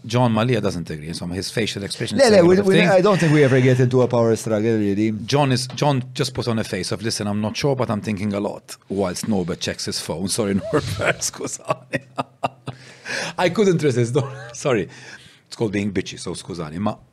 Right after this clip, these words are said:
Speaker 1: John, għajdi nara, xi ħadd li m'għandux l-opportunità biex jiftaħ qalbu ma' xi ħadd. Xi ħadd li huwa anxious, soċjalment anxious, li għandu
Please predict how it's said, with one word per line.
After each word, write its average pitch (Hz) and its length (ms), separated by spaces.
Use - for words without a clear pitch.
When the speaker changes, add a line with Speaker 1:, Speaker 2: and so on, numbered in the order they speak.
Speaker 1:
John, 110 340
għajdi 160 320
nara, - 300
xi - 160
ħadd 120 400
li 107 160
m'għandux 143 640
l-opportunità 120 840
biex - 240
jiftaħ - 360
qalbu 113 260
ma' 104 80
xi 123 160
ħadd. - 300
Xi - 160
ħadd 135 240
li 120 80
huwa 117 160
anxious, - 480
soċjalment 127 1000
anxious, 95 300
li - 80
għandu 101 180